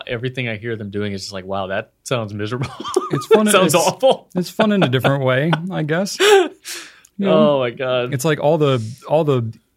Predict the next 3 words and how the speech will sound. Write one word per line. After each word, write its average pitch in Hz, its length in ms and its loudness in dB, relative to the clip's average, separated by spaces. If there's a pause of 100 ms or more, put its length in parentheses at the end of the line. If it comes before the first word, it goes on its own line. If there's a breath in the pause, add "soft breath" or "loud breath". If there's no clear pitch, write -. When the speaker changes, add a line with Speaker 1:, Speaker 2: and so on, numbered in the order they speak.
Speaker 2:
easier, 120 760 0 (200)
more 120 600 0 (1300)
reproducible 117 1120 -2